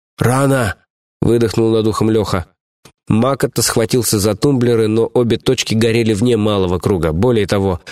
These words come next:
они расходились все шире. Та, что слева, вползла в бок. «Дерюга, жми!» — гаркнул атаман. «Вперед и левее, но не круто!»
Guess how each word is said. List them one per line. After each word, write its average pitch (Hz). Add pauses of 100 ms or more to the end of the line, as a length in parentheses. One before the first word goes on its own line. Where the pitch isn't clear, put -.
(100)
они 110
расходились 110
все -
шире. 104 (260)
Та, 113
что -
слева, 117
вползла 107
в 98
бок. 107 (600)
«Дерюга, 269
жми!» — 262
гаркнул 120
атаман. 107 (180)
«Вперед 311
и 247
левее, 262
но 226
не 285
круто!» 302